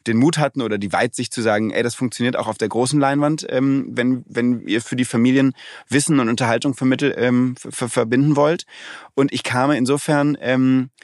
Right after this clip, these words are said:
so ein bisschen dazu, weil die Initiative von außen kam, aber ich bin halt, äh, seit meiner Jugend ein riesen Filmfan und Filmnerd und, ähm, und, äh, hab auch irgendwie Film studiert und, und all das und deshalb habe ich mich natürlich total gefreut. Also für mich ist das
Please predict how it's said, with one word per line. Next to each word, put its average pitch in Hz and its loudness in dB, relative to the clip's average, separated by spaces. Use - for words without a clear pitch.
so 135 -2
ein 131 4
bisschen 143 2
dazu, 131 0
weil 123 2
die 123 -2
Initiative 127 -2
von - -6
außen 165 0
kam, 120 -2
aber 127 0
ich - -14
bin 147 0
halt, 131 -2
äh, 117 0
seit 123 0
meiner 123 0
Jugend 143 2
ein 120 2
riesen 143 2
Filmfan 143 0
und 113 -2
Filmnerd 131 2
und, 113 -6
ähm, 117 0
und, 117 0
äh, 98 0
hab - -6
auch 117 -2
irgendwie 127 0
Film 143 0
studiert 131 0
und, - -4
und - -2
all 123 2
das 131 -2
und 113 -2
deshalb 117 -2
habe 117 -4
ich - -6
mich 123 0
natürlich 117 -2
total 104 -4
gefreut. 104 0
Also 104 -4
für - -6
mich 117 -2
ist - -12
das 107 -4